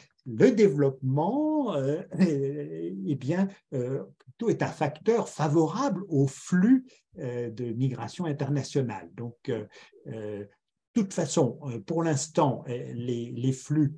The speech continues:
euh, n'augmentent que peu. Ils augmentent du fait de l'augmentation de la population.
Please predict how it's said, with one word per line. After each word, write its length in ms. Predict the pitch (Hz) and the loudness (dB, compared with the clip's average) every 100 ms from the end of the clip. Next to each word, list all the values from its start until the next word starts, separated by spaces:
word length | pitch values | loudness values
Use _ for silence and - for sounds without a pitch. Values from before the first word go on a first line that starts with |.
| - - | -12 -10
euh, 300 | 120 127 123 | -8 -6 -2
n'augmentent 640 | 127 143 135 131 131 123 - | 2 4 4 4 2 0 -6
que 100 | - | -8
peu. 260 | 113 285 294 | 0 6 6
Ils 220 | 165 147 | 6 4
augmentent 460 | 131 147 147 135 - 139 | 4 4 2 0 -4 -16
du 160 | - - | -16 -6
fait 200 | 160 131 | -2 0
de 140 | 135 | 4
l'augmentation 680 | 143 135 143 135 139 - 156 | 6 6 4 2 -2 0 0
de 60 | |
la 80 | 147 | 0
population. 760 | 139 185 190 202 202 302 254 | -2 -2 0 2 2 2 0